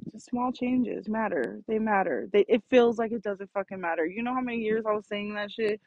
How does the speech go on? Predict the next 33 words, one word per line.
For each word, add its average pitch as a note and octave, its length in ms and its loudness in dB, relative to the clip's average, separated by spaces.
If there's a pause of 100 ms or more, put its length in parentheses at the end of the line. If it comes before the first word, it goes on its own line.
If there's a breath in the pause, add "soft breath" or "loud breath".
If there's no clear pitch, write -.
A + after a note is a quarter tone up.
(640 soft breath)
Like, G3 200 -6
probably F#3 520 2
two E3 180 -2
or D3 120 0
three. - 340 -8
<laughs> - 1600 -6
These D#4+ 280 10
things D#4+ 280 2
don't C4 280 6
matter. G3 460 0
I B3+ 100 -2 (180)
still G#3+ 480 0
will G#3 120 -2
have F#3+ 200 -2
days F3+ 220 -4
on F3 80 -10 (160)
my F3 80 -2 (100)
podcast A#3 340 0
<laughs> - 20 4
where D#4 200 4
I'm D4+ 200 4
like, C4+ 220 0
"Does A3+ 120 -10 (200)
this D4 100 -6
even C4+ 240 -8
fucking A3 320 -6
matter? G3 500 0 (600 soft breath)
Why A3 400 8
am A#3 60 4
I A#3 140 2
even A3+ 320 -4
doing C#4+ 520 -2
this?" B3+ 420 -2